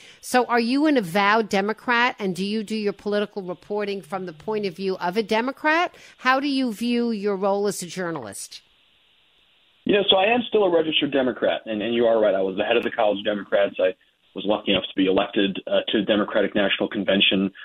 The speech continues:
Speaker 2: before <laughs> I'd even ever voted in a presidential election. Uh, it was actually <laughs> the first, uh, the first year that I was able to vote really in any <laughs> election, and I, uh, was able to cast a vote, you know,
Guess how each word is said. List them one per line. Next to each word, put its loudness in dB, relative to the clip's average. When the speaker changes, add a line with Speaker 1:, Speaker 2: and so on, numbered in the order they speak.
Speaker 2:
before 4
<laughs> 2
I'd 0
even 4
ever 2
voted 4
in 0
a 0
presidential 2
election. 2
Uh, -2
it 0
was 0
actually 6
<laughs> -14
the 0
first, 0
uh, 4
the -6
first 0
year 4
that 6
I 6
was 2
able -2
to -2
vote 2
really 2
in 0
any 2
<laughs> 2
election, 4
and 0
I, 2
uh, 0
was -2
able 2
to 0
cast 0
a -4
vote, 0
you -8
know, -2